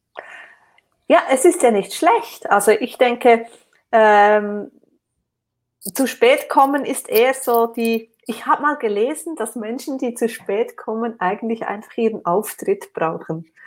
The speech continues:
Also so, ähm, <laughs> tada! Obwohl es eben im Negativen ist, aber eigentlich brauchen sie das, dass alle auf sie schauen.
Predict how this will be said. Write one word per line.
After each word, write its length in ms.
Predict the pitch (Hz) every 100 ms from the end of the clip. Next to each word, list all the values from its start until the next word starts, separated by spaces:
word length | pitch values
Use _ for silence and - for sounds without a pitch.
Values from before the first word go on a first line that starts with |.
| - - _ -
Also 260 | 185 196
so, 300 | 190 190 170
ähm, 420 | 165 160 156 165 262 -
<laughs> 140 | _
tada! 800 | - 247 240 226 226 220 220 - - - - _ - - - -
Obwohl 400 | 220 220 214 233
es 160 | 233
eben 300 | 208 214 226
im 180 | 196 196
Negativen 640 | 214 233 277 - 233 233
ist, 180 | 220 226
aber 160 | 190 -
eigentlich 420 | 185 202 233 220
brauchen 360 | 208 180 208 214
sie 160 | 208
das, 180 | 190 190
dass 240 | 190 185
alle 300 | 180 180 196
auf 100 | 180
sie 180 | 180 190
schauen. 440 | 190 165 170 170